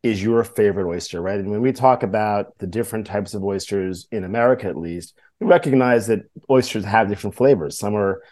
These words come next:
sweet, some are salty, and some are from the north, more accessible, perhaps on the East Coast than they are on the West. So there's a lot of different variety. I mean, what, what are your favorite oysters?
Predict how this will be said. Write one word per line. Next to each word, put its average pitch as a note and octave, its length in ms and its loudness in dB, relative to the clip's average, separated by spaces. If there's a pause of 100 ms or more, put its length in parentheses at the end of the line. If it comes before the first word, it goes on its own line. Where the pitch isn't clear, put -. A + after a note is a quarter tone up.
(100)
sweet, D3+ 640 4 (200)
some A2+ 220 -4
are F#2+ 140 -4 (140)
salty, C#3+ 760 6 (320)
and A#2 280 0
some B2+ 260 4
are A2 80 2
from A2+ 220 0
the G#2+ 80 0
north, C3+ 360 6
more B2+ 220 4
accessible, B2+ 800 4
perhaps A#2+ 420 0
on A#2 80 -2
the A2 80 -4
East A2 260 -2
Coast A#2 320 4
than G#2 120 -4
they G#2 100 0
are G2+ 160 4
on G2 80 0
the F#2+ 80 -2
West. C#3 440 4 (320)
So F3+ 200 4
there's D#3+ 140 -2
a E3 60 8
lot A3 340 8
of G3 60 8
different C#3 260 2
variety. B2+ 420 6
I A2+ 40 2
mean, A2+ 120 -2
what, F#3 240 4
what B2+ 360 0
are A#3+ 60 8
your F#3 140 4
favorite A#2 320 2
oysters? D2+ 440 -8